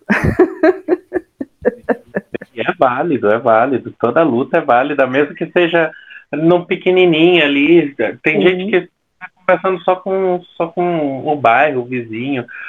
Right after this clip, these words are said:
Speaker 1: Sim.
Speaker 2: Outra pessoa, agora a internet faz que a gente tenha pequenas conexões também,
Speaker 1: Uhum.
Speaker 2: mais distantes.
Speaker 1: Sim.
Speaker 2: Tudo isso é válido.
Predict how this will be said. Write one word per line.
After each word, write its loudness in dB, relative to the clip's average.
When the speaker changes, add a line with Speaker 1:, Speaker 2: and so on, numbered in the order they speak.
Speaker 1:
Sim. 0
Speaker 2:
Outra 2
pessoa, -2
agora 2
a -2
internet -2
faz -2
que -6
a 0
gente -4
tenha 0
pequenas -4
conexões -6
também, -2
Speaker 1:
Uhum. -10
Speaker 2:
mais 0
distantes. -20
Speaker 1:
Sim. -2
Speaker 2:
Tudo -4
isso -4
é 2
válido. -4